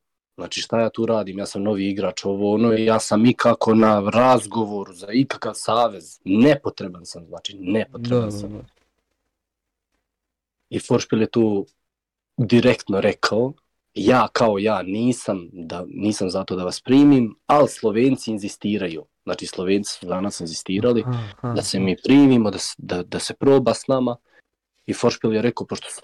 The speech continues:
Speaker 1: to ljudi s kojima sam ja osnovao ovaj savez, ja njih neću.” Ono. I odaću im respekt, „Ćao, zdravo, znači, primljeni ste, čestitam, to je to.”
Speaker 2: U redu.
Speaker 1: I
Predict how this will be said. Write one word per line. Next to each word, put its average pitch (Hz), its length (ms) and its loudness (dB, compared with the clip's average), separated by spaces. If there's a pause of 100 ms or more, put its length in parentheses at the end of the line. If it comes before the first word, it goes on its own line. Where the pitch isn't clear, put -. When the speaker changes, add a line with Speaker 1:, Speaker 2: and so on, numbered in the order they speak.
Speaker 1:
to 117 140 4
ljudi 107 280 2
s - 80 -10
kojima 104 260 -2
sam 92 220 -6
ja 95 220 -6
osnovao 123 500 0
ovaj 120 140 0
savez, 107 600 -4
ja 107 320 -4
njih 95 300 -6
neću.” 90 320 -10 (760)
Ono. 82 300 -8 (1000)
I 107 300 2
odaću 113 420 2
im 92 120 -4
respekt, - 460 -2
„Ćao, 135 200 0
zdravo, 104 280 -4
znači, - 260 -8
primljeni 85 340 -6
ste, - 140 -16
čestitam, 123 500 -6
to 127 140 -14
je - 40 -18
to.” 85 140 -12 (1600)
Speaker 2:
U 113 100 -8
redu. 175 120 6
Speaker 1:
I 202 180 4